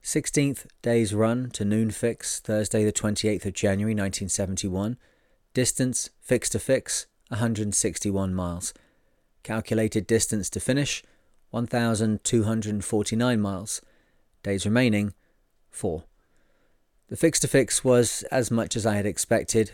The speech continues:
through the Saint Lucia Channel. At midnight, I hoisted that damn topsail again, this time sheeting it to the end of the mizzen boom. I must say the boat seems more lively since, but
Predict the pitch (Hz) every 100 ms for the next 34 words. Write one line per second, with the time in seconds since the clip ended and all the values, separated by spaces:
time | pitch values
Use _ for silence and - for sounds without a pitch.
0 | - - 110 101 98 - 107 85 101 -
1 | 98 113 101 110 - _ _ _ _ _
2 | _ - 101 113 113 113 - - _ _
3 | 110 92 120 117 - 107 107 90 117 113
4 | 107 117 - - 104 98 107 107 - _
5 | _ - - - 107 104 - 117 - 107
6 | 92 110 110 107 98 107 98 101 113 110
7 | 98 - - _ _ _ _ _ - 110
8 | 107 107 - 104 104 101 98 110 - -
9 | 113 110 104 117 113 113 127 123 104 95
10 | - 98 101 - 107